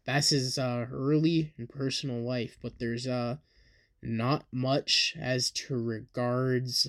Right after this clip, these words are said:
of, um, his childhood so far. But his, uh, convictions and charges and all that stuff. Rape of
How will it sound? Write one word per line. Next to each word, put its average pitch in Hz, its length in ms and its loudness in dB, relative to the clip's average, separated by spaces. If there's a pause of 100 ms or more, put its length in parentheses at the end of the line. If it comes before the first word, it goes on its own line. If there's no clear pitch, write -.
of, 117 400 -2
um, 113 640 -4 (500)
his 110 260 -6
childhood - 1400 -4
so - 400 -6 (180)
far. - 520 -8 (2000)
But 135 140 4
his, 127 320 2
uh, 123 340 -2
convictions 143 840 2
and 120 140 0
charges 139 720 0
and 127 100 -4
all 135 140 0
that 139 200 0
stuff. 151 400 -2 (1000)
Rape 147 500 2 (100)
of 127 560 -2